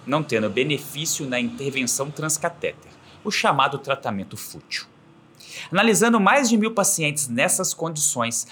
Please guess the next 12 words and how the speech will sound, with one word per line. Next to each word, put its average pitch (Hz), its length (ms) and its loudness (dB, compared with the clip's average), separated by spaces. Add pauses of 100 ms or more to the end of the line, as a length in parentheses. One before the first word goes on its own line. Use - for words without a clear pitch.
(120)
alguns 202 360 4
pontos 190 420 -2
mereceram 175 500 0
destaque 120 600 0
e 160 80 -6
podem 180 360 2
trazer 147 440 0
uma 139 180 4
nova 165 320 4
leitura 156 540 0
desses 123 440 -2
marcadores. - 1040 -2